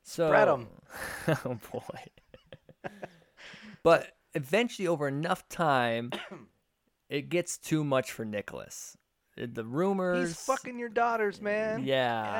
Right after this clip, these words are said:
Speaker 2: Yeah, at a certain point, you gotta
Speaker 1: So
Speaker 2: put your
Speaker 1: Nicholas,
Speaker 2: foot down.
Speaker 1: uh, deci-
Speaker 2: Unless he's fucking him, too.
Speaker 1: <laughs>
Speaker 2: Spread 'em, Nick.
Speaker 1: So,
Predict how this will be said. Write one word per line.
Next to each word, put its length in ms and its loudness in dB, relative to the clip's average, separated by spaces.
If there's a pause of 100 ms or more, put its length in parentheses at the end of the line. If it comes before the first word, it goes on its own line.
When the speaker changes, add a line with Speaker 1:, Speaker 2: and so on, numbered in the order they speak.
Speaker 2:
Yeah, 60 0
at 80 -4
a 40 -8
certain 340 -8
point, 300 -8
you 80 -12
gotta 340 -4 (160)
Speaker 1:
So 160 -6
Speaker 2:
put 60 -2
your 80 -4
Speaker 1:
Nicholas, 580 -2
Speaker 2:
foot 180 -10
down. 400 -10 (480)
Speaker 1:
uh, 460 -2
deci- 160 -8
Speaker 2:
Unless 220 -2
he's 180 -10
fucking 340 -6
him, 220 -8
too. 460 -6
Speaker 1:
<laughs> 540 -18 (560)
Speaker 2:
Spread 460 -2
'em, 140 -2
Nick. 340 -6 (600)
Speaker 1:
So, 360 0